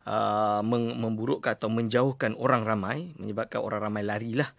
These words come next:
Ha, kal fadhathati, iaitu seperti apa? Seperti, um,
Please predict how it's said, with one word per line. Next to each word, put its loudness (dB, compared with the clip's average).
Ha, -10
kal 0
fadhathati, 0
iaitu -6
seperti 0
apa? 4
Seperti, 0
um, -2